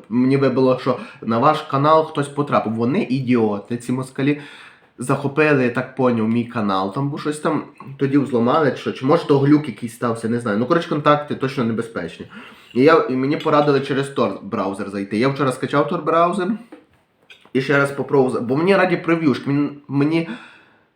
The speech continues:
сто років, знаєте, не потрібні ті контакти. І тому я зайшов раді прев'юшки, там ще вроді одна прев'юшка лишилася.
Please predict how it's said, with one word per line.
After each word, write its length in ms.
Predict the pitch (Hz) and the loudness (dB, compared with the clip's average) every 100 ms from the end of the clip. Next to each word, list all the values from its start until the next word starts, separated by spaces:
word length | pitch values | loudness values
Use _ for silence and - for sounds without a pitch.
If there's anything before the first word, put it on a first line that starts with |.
| _ _ - | _ _ -18
сто 200 | - 151 | -2 4
років, 400 | 165 165 110 104 | 4 4 -2 -4
знаєте, 380 | 107 95 98 101 | -4 -6 -6 -4
не 120 | 101 | -4
потрібні 400 | 110 120 104 104 | -4 -2 0 -2
ті 120 | 101 | -4
контакти. 560 | 113 101 92 90 - 98 | -4 -4 -4 -8 -6 -6
І 40 | |
тому 240 | 131 143 | -2 0
я 100 | 170 | 2
зайшов 320 | 170 156 175 160 | 2 0 2 2
раді 200 | 151 147 | 4 2
прев'юшки, 500 | 147 147 135 - 110 | 2 4 4 2 -4
там 180 | 135 | -4
ще 180 | 135 170 | 0 0
вроді 300 | 127 113 110 | 2 0 0
одна 220 | 101 104 | -2 -2
прев'юшка 560 | 98 107 101 101 - 107 | -4 -4 -2 -4 -6 -8
лишилася. 680 | 101 - 110 107 - - | -8 -8 -12 -12 -14 -16